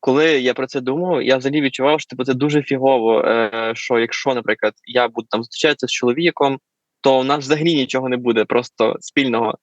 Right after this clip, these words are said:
І це, це було стрьомно, це було страшно, і я навіть в спілкуванні з, е, там, з знайом-, знайомими, які є геями, наприклад, Л Г Б Т,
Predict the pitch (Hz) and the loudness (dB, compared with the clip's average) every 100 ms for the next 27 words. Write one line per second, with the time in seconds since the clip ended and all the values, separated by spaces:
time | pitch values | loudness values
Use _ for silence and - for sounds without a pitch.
0 | - - - 131 139 196 180 214 208 202 | -16 -18 0 0 2 2 2 2 2 2
1 | - _ - 165 180 160 143 143 151 156 | -6 _ 0 2 2 0 -2 -4 0 2
2 | 160 - 143 160 - 131 - 123 127 147 | 2 0 0 0 -2 -4 -2 -2 0 2
3 | 156 147 - 175 175 180 170 143 131 135 | 0 0 -2 0 2 2 0 -4 -2 2
4 | 135 131 127 127 123 117 113 - - - | 4 2 0 -2 -4 -6 -8 -12 -16 -16
5 | - - - 127 143 143 123 147 135 117 | -18 -18 -2 2 4 4 4 4 4 4
6 | 113 - 117 117 135 139 123 123 120 - | 4 2 2 2 2 0 -4 -4 -2 -2
7 | 123 120 113 117 117 120 117 139 | 0 0 2 0 0 -2 -2 -2